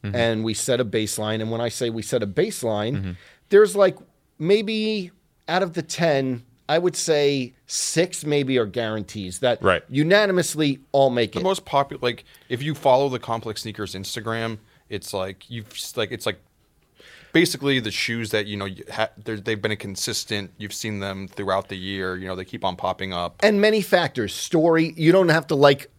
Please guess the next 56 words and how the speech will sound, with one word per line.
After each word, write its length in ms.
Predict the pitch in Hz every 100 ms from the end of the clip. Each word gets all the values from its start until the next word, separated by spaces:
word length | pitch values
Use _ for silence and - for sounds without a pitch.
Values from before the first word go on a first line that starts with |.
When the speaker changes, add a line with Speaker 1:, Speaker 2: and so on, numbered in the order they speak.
| 127
Speaker 2:
like 300 | 170 139 139
them, 180 | 156 147
but, 160 | 123 117
like, 220 | 120 107
how 260 | 135 123 104 -
big 340 | 151 170 156 -
of 100 | 143 151
a 20 |
shoe, 380 | - 165 165 156 -
how 120 | 127
much 240 | 117 104 -
impact, 600 | 156 151 165 151 143 -
Speaker 1:
Mm-hmm. 200 | 107 95
Speaker 2:
just 300 | 90 220 -
like 240 | 185 160 147
unan-, 440 | 156 143 147 143 143
like 160 | 135
I 80 | 135
said, 240 | - 104
unanimously, 800 | 104 117 123 123 113 - 113 104
Speaker 3:
The 80 | 98 147 - -
Speaker 2:
these 240 | 143 117
make 240 | 123 104
it. 140 | 92 -
Speaker 3:
I 100 | 127
would 140 | 170 180
say 300 | 160 127 120 117
unanimous, 840 | 123 120 113 110 113 135 139 135
but 160 | - 107
also 260 | 107 -
when 140 | 104 101
it 80 | -
comes 240 | 101 95
to 60 | -
the 80 | 95
year, 240 | 98 104
the 100 | 92
most, 260 | 92 98 98
like, 140 | 90 92
ubiquitous 560 | 95 98 - 90 85
shoes 420 | - - 82 85
Speaker 2:
Yeah. 220 | 156 147 92
Speaker 3:
to, 60 |
to 100 | -
some 240 | 95 87 82
extent 440 | 82 - 82 73
too, 120 | -
Speaker 1:
Yeah, 120 | 160 139
Speaker 3:
you 80 |
Speaker 1:
the 60 | 135
Speaker 3:
know? 60 | 90
Speaker 1:
shoes 320 | - 196 165
that 160 | 175
we 160 | 131 156
feel 240 | - 147 131
our 200 | 117